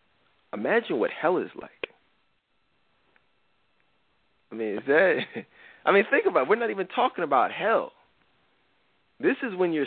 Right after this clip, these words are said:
still living. This is just here on the earth. Can you imagine what actual hell is like, spending eternal, eternity, you know, in, in hell, eternal damnation?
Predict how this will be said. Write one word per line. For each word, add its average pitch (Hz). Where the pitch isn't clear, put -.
still 160
living. 120
This 196
is 165
just 165
here 165
on 127
the -
earth. 202
Can 185
you 247
imagine 190
what 156
actual 151
hell 180
is 202
like, 196
spending 180
eternal, 165
eternity, 175
you 143
know, 160
in, 127
in 120
hell, 170
eternal 170
damnation? 160